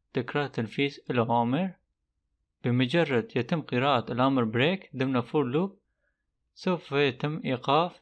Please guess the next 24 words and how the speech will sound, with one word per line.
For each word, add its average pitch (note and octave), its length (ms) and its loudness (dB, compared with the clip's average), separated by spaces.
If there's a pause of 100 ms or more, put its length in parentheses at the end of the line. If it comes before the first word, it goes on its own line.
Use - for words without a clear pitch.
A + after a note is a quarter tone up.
تكرار C#3+ 380 -2
تنفيذ D3+ 600 -4
الأوامر. A#2 440 0 (240)
يتم C3+ 320 0
استخدامها C3+ 800 0
على B2+ 300 2
سبيل D#3+ 220 -4
المثال C#3 540 -2 (500)
ترغب D3 540 2
بتكرار C#3 520 -2
تنفيذ C#3+ 500 -4
الأوامر C3 540 -2 (680)
الموجودة A#2+ 600 2
ضمن B2+ 200 -2
اللوبس C3 600 0 (280)
عشر D3 340 2
مرات، B2+ 560 2 (400)
ولكن C3+ 420 2
عندما C3+ 360 2
يكون A#2 560 0
العدد B2+ 600 0 (580)
متساوي D#3 480 2
مع A#2+ 160 4
خمسة، F3+ 580 0